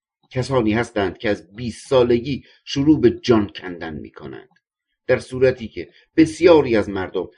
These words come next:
فقط در هنگام مرگشان خیلی آرام و آهسته، مثل پیسوزی که روغنش تمام بشود، خاموش می‌شود. ظهر که دایم نهارم را آورد، من زدم زیر کاسه آش، فریاد کشیدم،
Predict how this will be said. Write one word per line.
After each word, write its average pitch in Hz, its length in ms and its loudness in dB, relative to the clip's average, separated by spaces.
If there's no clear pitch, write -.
فقط 160 240 -6
در 131 160 -2
هنگام 123 560 -4
مرگشان 107 720 -4
خیلی 143 420 -8
آرام 147 560 -4
و 101 60 -6
آهسته، 90 640 -8
مثل 151 220 -8
پیسوزی 156 720 -10
که 117 120 -6
روغنش 104 540 -2
تمام 110 380 -6
بشود، 82 440 -12
خاموش 95 540 -14
می‌شود. - 360 -20
ظهر 127 260 8
که 113 160 -2
دایم 113 560 2
نهارم 120 500 0
را 98 100 -4
آورد، 98 580 -6
من 135 240 -4
زدم 123 400 -4
زیر 107 240 -4
کاسه 95 440 -8
آش، - 440 -12
فریاد 139 460 -2
کشیدم، 85 520 -10